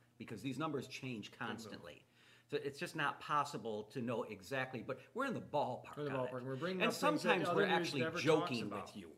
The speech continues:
Speaker 1: when we say four hundred million, four hundred billion. That's humor. So get
Speaker 2: You
Speaker 1: a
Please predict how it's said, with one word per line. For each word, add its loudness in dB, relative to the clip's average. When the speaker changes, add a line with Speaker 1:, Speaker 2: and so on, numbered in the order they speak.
Speaker 1:
when 0
we 2
say 0
four -2
hundred 0
million, 0
four -2
hundred -4
billion. -2
That's 0
humor. -2
So 0
get 4
Speaker 2:
You 8
Speaker 1:
a 8